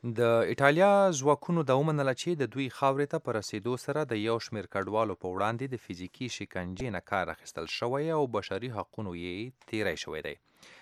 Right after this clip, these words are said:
د عفو نړیوالې ادارې لخوا په یوه خپور شوي راپور کې دا هم ویل شوي دي چې ځینې دغه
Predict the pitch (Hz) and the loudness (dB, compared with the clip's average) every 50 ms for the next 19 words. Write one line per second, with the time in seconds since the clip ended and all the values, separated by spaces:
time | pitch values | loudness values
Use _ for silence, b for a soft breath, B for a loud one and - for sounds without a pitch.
0 | B B B - 90 95 98 101 104 - 95 87 85 85 85 - 95 95 95 87 | B B B -6 -2 0 2 2 0 0 -4 -4 -4 -2 -2 0 -2 -2 -2 -2
1 | 85 82 85 87 80 82 - 127 120 - 107 90 87 85 80 - - - 87 - | -4 -4 -4 -4 -4 -2 -2 -2 -2 -2 -2 -4 -4 -4 -6 -8 -8 -10 -8 -8
2 | - - 170 156 120 98 90 - _ - 110 117 - - 135 135 117 113 120 123 | -6 -4 -4 -2 -2 -2 -4 -4 _ -6 -8 -8 -6 -6 -6 -4 -2 -2 -2 -2
3 | 123 113 98 98 92 - - - 139 147 143 165 156 - - 156 117 104 143 175 | -4 -6 -6 -6 -8 -6 -6 -6 -6 -4 -4 -6 -6 -4 -4 -4 -4 -2 -2 -2
4 | 190 156 156 151 151 160 | 0 0 0 0 0 0